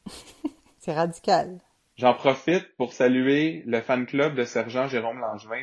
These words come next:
Speaker 2: de District trente et un, qui est un groupe qui nous suit sur Facebook aussi. Euh, on voit, euh, aussi Sonia et son boss, Louis Bouliane.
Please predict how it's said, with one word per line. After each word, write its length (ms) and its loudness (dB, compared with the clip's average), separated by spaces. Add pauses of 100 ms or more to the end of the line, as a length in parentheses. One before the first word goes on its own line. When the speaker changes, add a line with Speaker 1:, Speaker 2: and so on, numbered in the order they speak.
Speaker 2:
de 60 0
District 320 -14
trente 240 -4
et 160 4
un, 80 -10
qui 100 -12
est 100 -6
un 120 0
groupe 240 -2
qui 100 -4
nous 120 0
suit 380 -12
sur 180 -4
Facebook 480 2
aussi. 380 -6 (640)
Euh, 220 10
on 120 8
voit, 280 6
euh, 440 6
aussi 240 -4
Sonia 520 0
et 40 -2
son 240 -2
boss, 480 0 (320)
Louis 360 2
Bouliane. 800 4